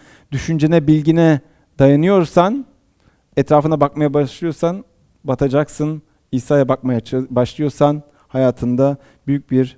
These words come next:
zafer gerçekleşecek kardeşim. Unutmayalım ki hiçbir zaman tekrarladım bunu çok, iman düşmanı ikidir, korku ve kuşku. Hayatlarınızda korku ve kuşku varsa Tanrı'ya getirin bunu. Tanrı'nın sizden almasına izin verin.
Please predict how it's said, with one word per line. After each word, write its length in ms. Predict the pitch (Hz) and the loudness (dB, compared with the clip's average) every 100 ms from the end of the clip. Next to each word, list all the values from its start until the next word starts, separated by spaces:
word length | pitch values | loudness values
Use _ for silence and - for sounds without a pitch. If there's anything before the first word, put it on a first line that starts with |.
| _ | _
zafer 360 | - 123 139 131 | -4 -2 0 0
gerçekleşecek 680 | 117 107 - 110 - 120 | -2 -6 -12 -16 -12 -12
kardeşim. 420 | - 120 120 - _ _ _ _ _ - - - _ - | -10 -12 -12 -18 _ _ _ _ _ -20 -20 -20 _ -4
Unutmayalım 400 | 196 208 202 190 | 0 2 2 2
ki 340 | 208 202 202 _ _ _ _ _ - | 0 0 -2 _ _ _ _ _ -14
hiçbir 240 | 165 151 | -12 -2
zaman 420 | 143 156 165 165 | 0 2 0 -2
tekrarladım 540 | 156 147 139 139 143 143 | -4 -6 0 0 0 -2
bunu 140 | 139 | -4
çok, 320 | - 139 135 | -4 -6 -4
iman 320 | 131 127 127 123 | -2 0 0 -2
düşmanı 400 | - 120 127 131 _ _ | -4 -2 -2 -6 _ _
ikidir, 380 | 135 - 147 156 - | -12 -6 -4 -4 -4
korku 360 | 123 123 135 | -6 -4 -6
ve 80 | 123 | -6
kuşku. 440 | - 117 - 113 - _ _ _ | -8 -12 -10 -12 -12 _ _ _
Hayatlarınızda 520 | - 135 143 139 131 | -4 -2 0 -2 -2
korku 360 | 139 139 135 156 | -4 -4 -4 -2
ve 100 | 135 | -4
kuşku 400 | - 135 - 135 | -4 -10 -6 0
varsa 420 | 156 156 - 151 - _ - | 0 0 0 -2 -2 _ 0
Tanrı'ya 320 | 127 127 131 | 2 4 2
getirin 380 | 120 - 110 110 | 0 -2 -4 -6
bunu. 140 | 117 - _ | -8 -12 _
Tanrı'nın 340 | - 131 127 156 | -2 0 0 -2
sizden 320 | - 120 143 | -4 -4 -2
almasına 440 | 120 120 120 - 127 | 0 -2 -2 -4 -6
izin 260 | 113 131 | -2 -2
verin. 220 | 110 98 | -2 -4